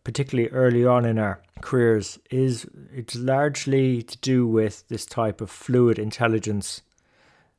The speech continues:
as it's called. This is, allows us to perceive and draw inferences about relationships among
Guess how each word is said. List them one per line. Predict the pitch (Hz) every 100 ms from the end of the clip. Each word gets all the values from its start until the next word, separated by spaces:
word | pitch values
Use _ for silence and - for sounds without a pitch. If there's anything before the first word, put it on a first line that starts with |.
| _ -
as | 98
it's | 95
called. | - - 104 98 -
This | 120 139 135
is, | 131 120 - _ _ _ -
allows | 127 127 127 127 117
us | 120 -
to | - 120
perceive | 113 110 - 123 117
and | 107 104
draw | 113
inferences | 101 117 - 110 - 107
about | 107 110 107 -
relationships | 117 117 120 127 123 113 101 107 -
among | 113 110 107 95